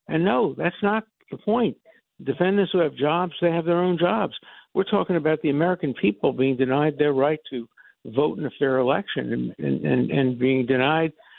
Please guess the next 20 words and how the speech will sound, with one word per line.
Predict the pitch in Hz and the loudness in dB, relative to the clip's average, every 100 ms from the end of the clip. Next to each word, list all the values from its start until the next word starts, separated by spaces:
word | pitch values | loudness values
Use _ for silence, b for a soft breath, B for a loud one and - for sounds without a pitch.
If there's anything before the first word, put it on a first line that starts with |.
| B - | B -4
an | 156 | 0
election | 139 135 180 - 151 | 2 0 0 -2 0
that | 139 131 | 0 0
doesn't | 139 135 139 | 0 -2 0
have | 151 151 143 - | 0 -2 -6 -12
election | 156 131 151 175 | -4 -2 0 0
interference. | 160 165 - 208 208 - | -2 -2 -2 0 0 -2
It | |
may | 135 139 | -2 2
not | 156 147 | 2 0
be | 143 - | -6 -6
intended | 135 - 147 202 226 - | -4 -4 0 2 0 -2
to | |
be | 127 123 | -6 -4
election | - - - 143 | -4 -6 -4 -4
interference, | - - - 139 156 - B B B _ | -4 -6 -4 -2 -4 -6 B B B _
but | 170 165 | -2 2
the | 147 | 2
effect | - 165 185 | 2 -2 -2
is | - | -4